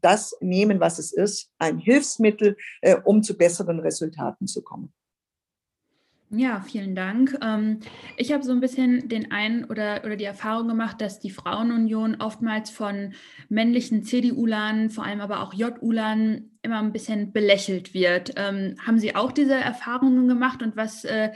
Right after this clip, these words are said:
Speaker 2: entgegnen Sie diesen Leuten, die die Frauenunion teilweise auch eben für, für sinnlos halten?
Speaker 1: Erfahrungen macht man, äh, wenn man Frauenpolitik macht und, äh, in einer Frauenorganisation tätig ist oder ihr vorsteht, natürlich, äh, immer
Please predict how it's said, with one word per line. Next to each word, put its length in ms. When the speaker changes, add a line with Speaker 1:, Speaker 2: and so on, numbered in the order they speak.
Speaker 2:
entgegnen 1080
Sie 320
diesen 320
Leuten, 420
die 120
die 400
Frauenunion 600
teilweise 560
auch 160
eben 240
für, 380
für 160
sinnlos 520
halten? 520
Speaker 1:
Erfahrungen 540
macht 260
man, 260
äh, 320
wenn 140
man 160
Frauenpolitik 880
macht 400
und, 260
äh, 120
in 240
einer 160
Frauenorganisation 1400
tätig 400
ist 220
oder 180
ihr 180
vorsteht, 560
natürlich, 640
äh, 320
immer 340